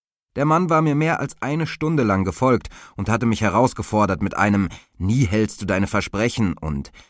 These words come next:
„Du bist total überbewertet“, und das bei jedem Schritt, den ich auf die Trainingshalle zuging. Also hatte ich schließlich meine „Niemals mit den Medien reden“ Regel gebrochen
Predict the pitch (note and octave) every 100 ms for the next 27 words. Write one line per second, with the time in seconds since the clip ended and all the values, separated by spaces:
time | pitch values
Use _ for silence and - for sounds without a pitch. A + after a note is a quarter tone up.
0 | _ G#2 B2+ - D3 C#3 D3 F3 F3+ B2+
1 | F#2+ F2+ F2+ F#2 - _ _ _ _ A2+
2 | D3 C#3+ C#3 B2+ D3+ C#3 - C#3 D#3+ A#2
3 | F#2 F2+ - E2 G2 G2+ F#2+ - F#2+ F#2
4 | G#2+ F#2+ G2 F2+ _ _ _ _ _ _
5 | _ _ _ B2 C3 C3 B2 C#3+ D3 C#3
6 | - B2 G#2+ A#2+ A2+ G#2+ G2+ G#2+ G#2 _
7 | _ - B2 B2 A2 G2 F#2 G2+ G2+ A#2
8 | A2+ A2 F2 F2 D#2+ E2+ F2 E2 E2+ F2+
9 | F#2+ F2+ D#2 F2+ F#2+ A2